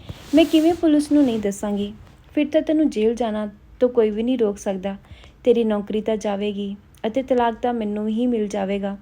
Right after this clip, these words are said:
ਤੂੰ ਸੋਚ ਲੈ ਫਾਇਦਾ ਕਿਸ ਦਾ ਜ਼ਿਆਦਾ, ਤੇਰਾ ਜਾਂ ਮੇਰਾ? ਜਦ ਸਾਡੇ ਦੋਹਾਂ ਦੇ ਵਿਚਕਾਰ ਕੁਛ ਬਚਿਆ ਹੀ ਨਹੀਂ ਤਾਂ ਫਿਰ ਇਸ ਨਾਮ ਦੇ ਰਿਸ਼ਤੇ ਦਾ ਅਸੀਂ ਕੀ ਕਰਨਾ ਹੈ?"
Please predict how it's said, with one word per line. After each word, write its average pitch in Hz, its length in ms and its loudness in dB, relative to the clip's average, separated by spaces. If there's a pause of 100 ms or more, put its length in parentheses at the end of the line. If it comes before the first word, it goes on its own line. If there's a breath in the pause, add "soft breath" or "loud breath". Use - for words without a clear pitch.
(440 loud breath)
ਤੂੰ 330 120 4
ਸੋਚ 320 320 2
ਲੈ 320 140 4
ਫਾਇਦਾ 247 380 2
ਕਿਸ 240 240 -6
ਦਾ 233 140 0
ਜ਼ਿਆਦਾ, 202 440 -2 (340)
ਤੇਰਾ 220 300 2 (220)
ਜਾਂ 220 200 -4
ਮੇਰਾ? 202 340 -4 (540 loud breath)
ਜਦ 294 180 8
ਸਾਡੇ 294 300 2
ਦੋਹਾਂ 233 260 0
ਦੇ 262 120 -2
ਵਿਚਕਾਰ 247 440 -2
ਕੁਛ 247 300 -6
ਬਚਿਆ 208 320 -4
ਹੀ 233 80 -2
ਨਹੀਂ 208 240 -6 (320)
ਤਾਂ 220 120 -2
ਫਿਰ 220 140 -4
ਇਸ 220 200 -6
ਨਾਮ 208 220 -2
ਦੇ 208 160 -2
ਰਿਸ਼ਤੇ 214 340 -4
ਦਾ 208 240 -8
ਅਸੀਂ 208 220 -10
ਕੀ 254 200 -4
ਕਰਨਾ 196 320 -4
ਹੈ?" 196 160 -4